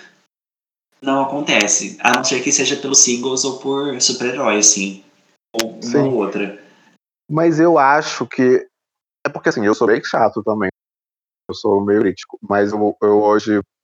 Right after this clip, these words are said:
Speaker 2: postei nos stories lá perguntando se as pessoas gostaram, a maioria das pessoas gostou, tipo assim, noventa por cento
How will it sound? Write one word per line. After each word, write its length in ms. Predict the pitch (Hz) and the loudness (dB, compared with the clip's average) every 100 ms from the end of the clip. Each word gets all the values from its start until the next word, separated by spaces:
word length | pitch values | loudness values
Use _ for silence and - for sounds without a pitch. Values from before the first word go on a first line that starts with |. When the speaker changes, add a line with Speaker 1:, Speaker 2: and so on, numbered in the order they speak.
| _ _ | _ _
Speaker 2:
postei 320 | - 101 - | -4 -2 -2
nos 160 | 104 95 95 | -2 -2 -4
stories 440 | - 107 110 101 | 2 4 4 2
lá 100 | - | 0
perguntando 420 | 98 95 95 110 | -2 -4 -2 -2
se 800 | 107 _ _ _ _ _ _ _ | -4 _ _ _ _ _ _ _
as 20 | - | -8
pessoas 180 | 104 | -2
gostaram, 340 | 98 95 110 113 | 0 0 0 2
a 40 | |
maioria 300 | 113 110 113 | 4 4 4
das 140 | 135 - | 0 -2
pessoas 280 | 151 131 123 | -4 -4 -2
gostou, 240 | 156 - | -2 0
tipo 160 | - - | -2 -4
assim, 100 | 98 | -4
noventa 580 | 101 104 92 104 120 156 | 0 0 2 0 2 -4
por 200 | - - | -6 -8
cento 640 | - 113 107 151 - 233 | 0 0 0 -6 -10 -12